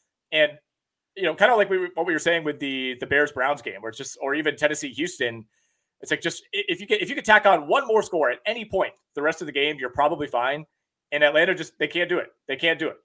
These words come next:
You know, they, they fumbled on the previous possession. Bijan Robinson fumbling at his own twenty-yard line to give the Carolina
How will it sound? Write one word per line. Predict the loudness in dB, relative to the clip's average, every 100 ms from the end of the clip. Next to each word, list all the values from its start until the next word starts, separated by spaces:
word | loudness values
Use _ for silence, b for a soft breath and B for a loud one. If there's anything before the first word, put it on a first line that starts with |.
| -10
You | -8
know, | -8 -4
they, | -2
they | -2 0
fumbled | 4 4 6
on | 4
the | 2
previous | 0 0 0 -4
possession. | 0 -2 0 -6
Bijan | -4 0 2
Robinson | 2 0 -2 -4 -6 -10 _ _ 2
fumbling | 2 4 0
at | 0
his | -2 -6
own | -6 -6
twenty-yard | -6 -4 0 2 2
line | 2 0 -6 _ _ _
to | -4
give | -2
the | 0
Carolina | 0 2 2